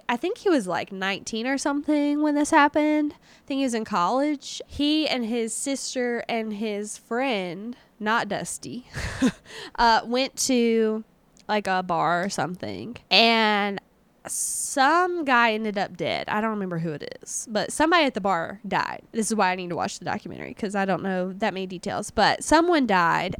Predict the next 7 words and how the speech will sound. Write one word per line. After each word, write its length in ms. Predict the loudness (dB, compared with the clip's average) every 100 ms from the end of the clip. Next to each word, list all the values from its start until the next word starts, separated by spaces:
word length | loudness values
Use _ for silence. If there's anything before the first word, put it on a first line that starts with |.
| -4
and 720 | -2 -2 -4 -6 -6 -8 -12 -16
apparently 960 | -10 -4 -2 -2 -6 -6 -4 -4 -6 -10 _ _ _ -20 -20 -10
Ryan's 600 | 0 4 6 4 0 -6
friend 720 | -8 -2 0 0 -2 -2 -4 -8 _
had 360 | 2 6 8 6
a 180 | 4 0
dream 760 | -4 -6 -6 -10 -14 -16 -20